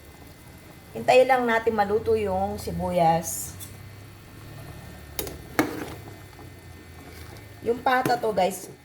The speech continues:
dati di ba hindi tayo nakakabili ng kalahating pata? Hinati yung pata. Dati puro buo eh. Pag bibili kang pata,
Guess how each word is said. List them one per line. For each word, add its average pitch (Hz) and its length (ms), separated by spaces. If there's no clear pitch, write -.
dati 220 300
di 202 160
ba 202 100
hindi 214 140
tayo 208 160
nakakabili 185 480
ng 180 160
kalahating 170 560
pata? 156 400
Hinati 170 480
yung 160 160
pata. 143 400
Dati 180 320
puro 190 240
buo 185 320
eh. 170 160
Pag 180 160
bibili 180 260
kang 180 160
pata, 165 540